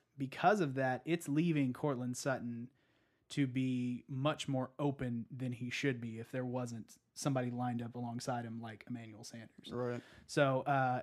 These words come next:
Speaker 1: if he's in, I have him. I don't, yeah, I think I have him on my team still, but he,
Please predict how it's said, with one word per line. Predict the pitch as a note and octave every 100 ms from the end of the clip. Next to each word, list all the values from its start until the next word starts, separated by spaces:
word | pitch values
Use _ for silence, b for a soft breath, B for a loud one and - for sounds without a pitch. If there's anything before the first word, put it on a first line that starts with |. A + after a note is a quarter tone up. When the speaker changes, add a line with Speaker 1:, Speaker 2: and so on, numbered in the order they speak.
| -
Speaker 1:
if | D3+
he's | F#3 G3
in, | G3+ -
I | D3+ G3+
have | - C#3+ D#3+
him. | F#3+ G3+ G#3+
I | D3
don't, | E3 E3+ - _ _ _ _ _ _ _ -
yeah, | D3
I | C3
think | G3+ G#3+
I | G#3
have | D3+ D#3+
him | E3 D#3+
on |
my | D3+
team | C#3 E3
still, | D#3+ E3+
but | D3+ C3
he, | F#3 G#3